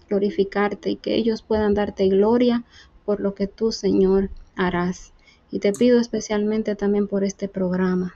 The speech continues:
Te doy gracias, Señor, por el privilegio que tenemos de poder orar juntos aún a la distancia, interceder unos por otros, contar, Señor, de lo que tú has hecho en nuestras vidas.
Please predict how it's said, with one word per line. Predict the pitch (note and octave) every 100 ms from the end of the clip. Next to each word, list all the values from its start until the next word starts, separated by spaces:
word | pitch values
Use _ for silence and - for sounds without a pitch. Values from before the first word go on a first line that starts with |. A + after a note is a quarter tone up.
| _
Te | G#3
doy | G#3 G#3
gracias, | G3+ G#3+ A3+ A3 G3+
Señor, | - F3+ F3+ F#3 G3 - - _ _ _ _ _ _ - -
por | - G3+
el | G3+
privilegio | G#3+ G#3 G3+ A3 A3 G#3+ -
que |
tenemos | - G#3 G#3 - G#3+ G#3 - _ - - - - -
de | G#3+
poder | G#3+ G3+ A3 A#3+ B3 - - - - _ -
orar | G#3 A3+ A#3 G#3+
juntos | A#3 A#3 A3 G#3 G3+ G3
aún | G3+ G3+
a | G3
la | F#3+
distancia, | G3 - - F#3 F#3 F#3 - F3+ F3+ G3+
interceder | G3 G3+ F#3+ G3 G3 G#3
unos | G#3 G3+
por | - - F3+
otros, | F#3 G3 F#3 F#3 - _ - - _ _ _
contar, | A3+ A3 G#3+ A#3 C4+ C4+ -
Señor, | - A3+ G#3+ A3 A3+ G#3
de | G#3
lo | G3+
que | G#3+
tú | -
has | G#3+ G#3
hecho | G#3+ G#3+
en | G3+
nuestras | G3 G3 F#3 - F#3+
vidas. | F3+ F3 F3+ - -